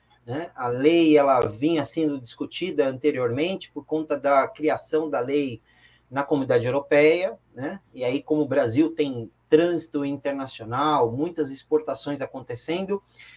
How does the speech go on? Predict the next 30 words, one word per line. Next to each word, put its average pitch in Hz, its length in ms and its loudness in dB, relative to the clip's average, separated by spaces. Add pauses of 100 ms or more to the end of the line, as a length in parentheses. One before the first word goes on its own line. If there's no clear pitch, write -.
(160)
ela 151 600 4
sofria 202 560 6
pressão 190 640 0
de 196 420 -6
adotar 185 440 4
uma 196 100 2
lei 185 180 0
própria 185 540 4
pra, 180 300 -2 (320)
pra, 156 580 -4 (140)
pra 147 340 -2
se - 180 -6
adequar 180 540 4
a 117 60 -4
isso, - 420 -14
né? 131 140 -10
Pra 147 180 -10
se - 140 -6
ajustar 170 540 0
a 190 120 4
esse 180 180 -10
novo 170 200 -4
modelo, 160 420 -8 (460)
né? 160 180 -6 (240)
Então, 139 160 -2
a 147 60 6
lei 180 140 4
aconteceu 170 540 -2
dia 135 160 2
quatorze 196 800 2